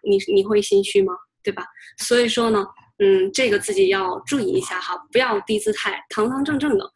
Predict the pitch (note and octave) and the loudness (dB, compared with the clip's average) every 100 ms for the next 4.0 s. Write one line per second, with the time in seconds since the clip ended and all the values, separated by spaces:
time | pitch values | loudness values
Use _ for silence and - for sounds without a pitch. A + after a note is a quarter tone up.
0 | - - A3 A3+ C#4+ G#3+ F#3 G3+ B3 B3 | -20 -2 -2 0 2 4 4 4 2 0
1 | G#3+ G#3 - G3+ A#3 B3+ A3+ - B3 A3+ | 0 -2 -4 -2 -2 -2 -4 -4 -4 -4
2 | A#3+ A#3+ B3 B3+ - A3 A3+ A3+ A#3 F#3+ | -4 -8 -6 -8 -6 -6 -2 -2 -2 -6
3 | - - - D4+ B3+ - - G#3 - G3+ | -8 -20 -6 -4 -2 -4 -8 -10 -2 -2